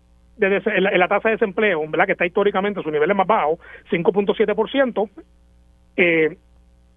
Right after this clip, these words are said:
nos hemos visto en la necesidad de que la solución para resolver el problema de mano de obra adicional, que está atado a su vez a más actividad económica, eh, eh, la, la, la solución estriba en poder aumentar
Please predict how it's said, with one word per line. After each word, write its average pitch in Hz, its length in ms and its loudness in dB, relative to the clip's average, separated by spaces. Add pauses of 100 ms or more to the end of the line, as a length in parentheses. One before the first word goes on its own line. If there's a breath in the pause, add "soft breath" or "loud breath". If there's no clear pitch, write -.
nos 175 180 4
hemos 175 140 2
visto 185 140 2
en 202 140 0
la 202 80 2
necesidad 254 440 0 (200)
de 165 580 0 (180)
que 185 120 0
la 160 100 0
solución 170 480 0
para 226 140 2
resolver 214 320 0
el 214 60 -2
problema 220 260 0
de 202 100 0
mano 202 220 2
de 214 60 2
obra 214 160 2
adicional, 240 360 2
que 190 100 -4
está 160 180 -2
atado 175 260 2
a 175 60 0
su 190 100 -4
vez 214 180 2 (500 loud breath)
a 151 300 4
más 165 300 0
actividad 196 520 0
económica, 233 580 -2 (760 soft breath)
eh, 170 340 0 (420)
eh, 190 240 -2
la, 175 220 0
la, 151 420 0
la 160 140 0
solución 165 360 -2
estriba 277 440 0
en 240 120 0 (540)
poder 170 380 2
aumentar 226 420 0